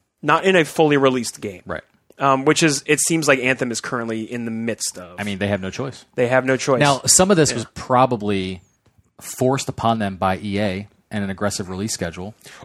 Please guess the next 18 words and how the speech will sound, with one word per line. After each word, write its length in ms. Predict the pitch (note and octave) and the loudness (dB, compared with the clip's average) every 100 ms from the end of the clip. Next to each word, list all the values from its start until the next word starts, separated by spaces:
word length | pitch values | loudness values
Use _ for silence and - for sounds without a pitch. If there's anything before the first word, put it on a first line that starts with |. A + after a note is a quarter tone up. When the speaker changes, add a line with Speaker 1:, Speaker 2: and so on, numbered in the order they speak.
| - | 4
Speaker 1:
Or, 260 | F3 F3 - _ - G3 | 6 6 0 _ -16 2
well, 440 | A3 G#3 G#3 - _ _ | 6 8 6 2 _ _
it 100 | F3+ | 2
was 160 | F3 D#3 | 4 4
probably, 360 | G3 F#3 F3 | 6 6 6
well, 160 | C#3 D#3 | 4 4
they 80 | D#3+ | 4
had 100 | D3 | 2
to 60 | |
cancel 420 | - - E3+ E3+ | 0 0 2 4
their 420 | C#3+ C3+ C3 B2+ - _ _ C3+ | 6 8 8 6 2 _ _ -8
D 140 | C3 | 0
L 100 | C3 | 0
C 180 | - C4 | 2 2
release, 380 | A3 B2+ A2+ - | 4 2 0 -2
which 180 | A#2+ B2 | -4 -4
is 200 | A2+ B2+ | -4 -4
a, 180 | B2 | -6